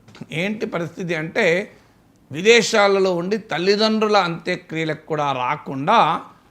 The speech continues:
ఆన్లైన్లో మాతో అంత్యక్రియలు జరిపిస్తున్నారండి. ఈ ట్రెండ్ కూడా, ఉమ్, వచ్చింది. చాలా బాధేస్తుంది చేసడానికి,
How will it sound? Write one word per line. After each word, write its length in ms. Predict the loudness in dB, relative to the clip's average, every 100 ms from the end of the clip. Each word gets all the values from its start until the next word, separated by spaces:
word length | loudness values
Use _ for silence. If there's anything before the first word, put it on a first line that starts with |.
| _ -6
ఆన్లైన్లో 800 | 0 4 4 4 4 2 0 0
మాతో 480 | 0 2 2 2 2
అంత్యక్రియలు 680 | 0 -2 -4 -6 -4 -6 -4
జరిపిస్తున్నారండి. 1120 | -6 -6 -10 -10 -10 -6 -4 -6 -6 -10 -10 -16 _ _ _ -6
ఈ 180 | -2 -2
ట్రెండ్ 420 | -4 -4 2 2
కూడా, 600 | 4 4 6 6 4 2 -6 _ -10
ఉమ్, 320 | -6 -6 -6 -8
వచ్చింది. 600 | -8 -8 -6 -6 -8 -14 _ _ _ _ 2 6
చాలా 140 | 6
బాధేస్తుంది 800 | 4 4 8 6 6 -2 -4 -6 -4
చేసడానికి, 760 | -4 -4 -4 -4 -4 -8 -8